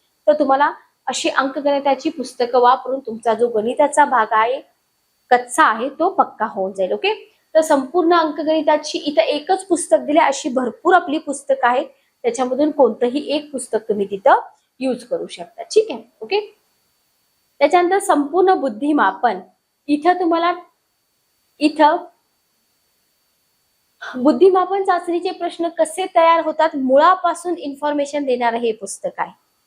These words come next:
ठीक आहे, तर बुद्धिमापनासाठी तुम्ही हे पुस्तक आपलं वापरू शकता, केसागर पब्लिकेशनचं. पुस्तकं भरपूर आहेत, लक्षात घ्या. इथे तुम्हाला एक एक पुस्तक मी सजेस्ट करते फक्त. त्याच्यानंतर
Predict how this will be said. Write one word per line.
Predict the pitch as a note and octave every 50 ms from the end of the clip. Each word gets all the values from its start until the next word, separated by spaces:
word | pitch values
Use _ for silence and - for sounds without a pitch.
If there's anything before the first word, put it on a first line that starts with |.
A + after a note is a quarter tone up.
| _ _ -
ठीक | - F4 -
आहे, | A3+ G#3+ - _ _ _ _ _ -
तर | B3+
बुद्धिमापनासाठी | B3+ A3+ C4 B3+ A3 D#4 D#4 D#4+ D#4 D4+ D4+ D4+ D4+ D4 D4+ D4+ C#4+ E4 E4+
तुम्ही | E4 D4 C#4 C#4+
हे | C#4+ C#4+
पुस्तक | C#4+ C#4+ C4+ B3+ - - - C4 C4+
आपलं | B3+ B3 B3+ B3+ C4
वापरू | B3 G3+ G3+ - A#3+ B3
शकता, | A#3+ B3+ A#3+ A#3+ - D#4+
केसागर | E4 E4 A3 G#3+ G#3+ A#3+ A3 A3 A3+
पब्लिकेशनचं. | A3+ A3 G#3 G3+ G#3 G#3 G#3 - G#3+ G#3+ A3 G#3 A3 A3 - D#4 F4+ - - _ _ _ _ _ _ _ _ _ _ _ -
पुस्तकं | E4 D#4+ - - - G#4 G4+ G#4 F4+
भरपूर | D4 D4+ D4 C#4 D4 - G4+ G4+
आहेत, | F#4 F4+ F4+ - -
लक्षात | C4+ C#4 - - E4 D#4+
घ्या. | E4 C#4 A#3+
इथे | A#3+ B3+ - D#4+ D#4
तुम्हाला | E4 D#4 E4 E4
एक | - - B3 B3 -
एक | D#4 E4+ E4+ -
पुस्तक | E4 - - - D#4+ D#4+
मी | D#4 D#4
सजेस्ट | D4 - B3+ A3+ B3 B3 B3 - -
करते | A3+ G3+ - - G3 F#3+ F#3+ -
फक्त. | F#3+ - - - E4+ A#4+ - - - _ _ _ _ _ _ _ _
त्याच्यानंतर | - E4 D#4+ E4 G4 A4+ A4+ A4 G#4 G4 F4 D4+ D4+ E4+